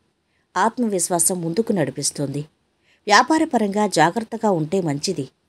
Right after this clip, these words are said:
మొహమాటం కొంత ఇబ్బంది పెడుతుంది. విజ్ఞానాన్ని సాగితే కోరుకున్న జీవితం లభిస్తుంది. దేనికి వెనకాడొద్దు. మీ కృషికి తగ్గ గుర్తింపు లభిస్తుంది.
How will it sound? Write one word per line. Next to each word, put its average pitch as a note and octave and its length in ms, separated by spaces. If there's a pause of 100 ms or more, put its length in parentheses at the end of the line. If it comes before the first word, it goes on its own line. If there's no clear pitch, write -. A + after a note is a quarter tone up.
(400)
మొహమాటం G3+ 480
కొంత E3 240
ఇబ్బంది F#3+ 400
పెడుతుంది. C#3+ 500 (640)
విజ్ఞానాన్ని B3 580
సాగితే F3+ 440
కోరుకున్న G3+ 500
జీవితం G#3 500
లభిస్తుంది. C#3+ 580 (680)
దేనికి A3+ 440
వెనకాడొద్దు. F3 680 (640)
మీ A3 80
కృషికి C4+ 380
తగ్గ C#4 280
గుర్తింపు A#3+ 460
లభిస్తుంది. C#3+ 600